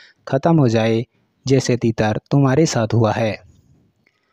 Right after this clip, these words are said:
नंबर पाँच, साधु महाराज तीतर से पांचवी बात कहते हैं कि अपनी कमा-,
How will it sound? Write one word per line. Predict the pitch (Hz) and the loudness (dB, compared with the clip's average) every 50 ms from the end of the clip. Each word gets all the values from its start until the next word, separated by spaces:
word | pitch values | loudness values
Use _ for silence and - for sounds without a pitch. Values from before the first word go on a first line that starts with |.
| _ _ _ _ - 139 | _ _ _ _ -4 0
नंबर | 143 151 160 165 170 160 | 0 2 2 2 2 0
पाँच, | - - - 117 104 98 98 - | 0 -2 -2 -2 -2 -6 -8 -12
साधु | - - - - 127 139 147 165 165 | -14 -10 -4 -2 0 2 2 4 4
महाराज | 160 147 135 131 131 | 4 4 2 2 0
तीतर | - - 135 - - 139 | 0 -2 -2 0 0 -2
से | - - 131 | -2 -2 -4
पांचवी | - - 131 135 139 - - 190 180 | -2 -2 -2 -2 -2 -2 0 0 2
बात | 156 147 131 131 - | 2 2 0 0 -2
कहते | - 120 120 - - 127 | -2 -2 -2 -2 -2 -2
हैं | 107 131 131 131 131 | 0 0 0 0 0
कि | - 131 | 0 -2
अपनी | 127 117 - 127 123 123 | -2 0 0 -2 -2 0
कमा-, | - 127 123 127 131 139 | 0 0 0 0 -2 -2